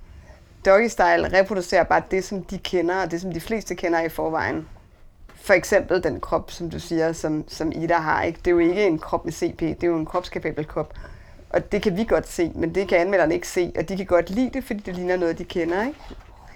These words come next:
Speedtest derimod, som faktisk har castet en person, der har C P i virkeligheden, udfordrer det, man kender, og det er måske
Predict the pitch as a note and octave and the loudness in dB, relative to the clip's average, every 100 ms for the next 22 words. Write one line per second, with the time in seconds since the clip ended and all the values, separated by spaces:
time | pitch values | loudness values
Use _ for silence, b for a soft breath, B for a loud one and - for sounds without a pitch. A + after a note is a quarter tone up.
0 | b - - C#4 C#4 G#3 - F#3+ F3 F3 | b -12 2 2 6 4 4 2 4 2
1 | E3 - F3 F3 F#3 F3+ - - E3+ F#3+ | 0 0 0 2 2 0 -6 -2 0 0
2 | A#3+ F#3 D3+ F#3+ F3 - - F#3 G#3+ - | -2 -4 -4 -4 -4 -2 -2 0 -2 0
3 | F#3 E3+ F3+ E3 E3 E3+ E3 - F3 B | 0 0 0 0 -2 -2 -2 -4 -6 B
4 | B B B - B3+ C#4 B3+ E3+ - D#3 | B B B 0 2 4 4 4 4 -2
5 | D#3+ D3+ D#3 - D3 D3+ D#3 - F3 G#3+ | 0 -2 -2 -4 -4 -2 0 0 0 0
6 | G#3 F#3 - A3 | 0 -4 -4 -4